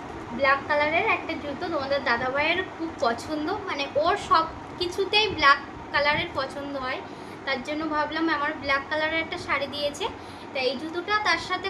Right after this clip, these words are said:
খুব ভালো মানাবে আর কি, তার জন্য এই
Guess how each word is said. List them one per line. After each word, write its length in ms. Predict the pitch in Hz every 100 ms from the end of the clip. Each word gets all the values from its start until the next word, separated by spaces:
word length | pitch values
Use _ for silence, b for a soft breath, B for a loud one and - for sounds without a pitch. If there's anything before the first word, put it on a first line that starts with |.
| 381
খুব 180 | 381 330
ভালো 300 | 277 247 269
মানাবে 440 | 254 247 240 254
আর 140 | 254 247
কি, 80 | - -
তার 120 | 262 240 -
জন্য 360 | 262 269 269
এই 160 | 254